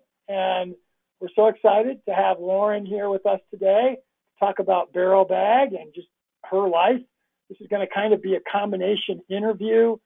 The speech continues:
and, uh, presentation. And we're gonna have a couple videos that she's gonna show. We're gonna start out with me, just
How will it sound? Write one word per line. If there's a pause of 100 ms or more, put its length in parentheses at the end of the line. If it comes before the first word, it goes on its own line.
(360)
and, (440)
uh,
presentation. (180)
And
we're
gonna
have
a
couple
videos
that
she's
gonna
show. (300)
We're
gonna
start
out
with
me,
just